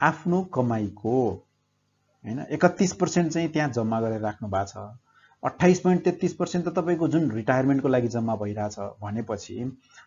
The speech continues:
त्यो अवस्थामा तपाईँले आफ्नै जम्मा भएको पैसा निकाल्नको लागि पनि धितो राखेर कर्जा लिनुपर्ने अवस्था चाहिँ यो ऐन अन्तर्गत राखिएको छ। जुन अहिले भइरहेको सञ्चय कोष,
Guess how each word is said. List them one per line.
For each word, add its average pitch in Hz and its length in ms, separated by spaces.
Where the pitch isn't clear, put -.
त्यो 254 200
अवस्थामा 131 500
तपाईँले 185 580
आफ्नै 185 440
जम्मा 185 320
भएको 139 260
पैसा 113 520
निकाल्नको 113 560
लागि 101 240
पनि 117 340
धितो 117 220
राखेर 185 300
कर्जा 151 340
लिनुपर्ने 131 560
अवस्था 104 400
चाहिँ 147 260
यो 113 180
ऐन 120 120
अन्तर्गत 104 420
राखिएको 104 420
छ। 107 80
जुन 165 180
अहिले 135 280
भइरहेको 107 480
सञ्चय 131 420
कोष, 156 400